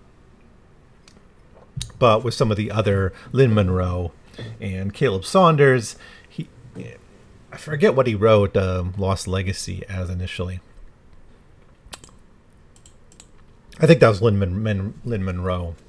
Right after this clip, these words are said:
So there is a slight different persona with, with these. So I guess that's another thing to mention here. I don't know if there's too much more to say. I, I, I mean, there's so much multiverse stuff out there now.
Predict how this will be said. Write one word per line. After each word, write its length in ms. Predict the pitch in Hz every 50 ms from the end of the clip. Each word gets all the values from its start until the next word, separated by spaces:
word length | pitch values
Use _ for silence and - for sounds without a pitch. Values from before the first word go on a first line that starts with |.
| -
So 440 | - - - 120 101 98 101 101 117
there 260 | - - 147 165 185
is 160 | 196 196 160 147
a 60 | 143
slight 480 | - - - 143 131 127 - - -
different 280 | - 139 - - 104 -
persona 420 | - 104 - - 90 92 92 - - - - - - -
with, 240 | 95 92 95 92
with 240 | 90 90 90 - -
these. 400 | 95 90 92 98 92 - - - -
So 160 | - - 104
I 60 | 107
guess 140 | 104 113 -
that's 180 | 113 98 -
another 200 | 110 98 101 90
thing 160 | 90 - 98 90
to 80 | - 87
mention 360 | 90 87 87 - - 90 90
here. 180 | 92 90 92 - - - - - - - - - - - -
I 80 | 196
don't 140 | 196 226 214
know 80 | 226 233
if 60 | 208
there's 160 | 202 180 -
too 100 | - 220
much 160 | 214 196 -
more 140 | 196 180 175
to 80 | 165 151
say. 260 | - - 165 160 123
I, 240 | 104 117 127 117 139
I, 100 | 143 - - - - - - - - - - - - - - - - -
I 40 | 165
mean, 140 | 185 190 175
there's 120 | 170 -
so 100 | - 269
much 120 | 226 139
multiverse 500 | - 117 113 127 - - 117 87 104 98
stuff 280 | - - - 101 - -
out 160 | 92 85 -
there 120 | 90 87 87
now. 420 | 87 87 87 87 92 95 107 117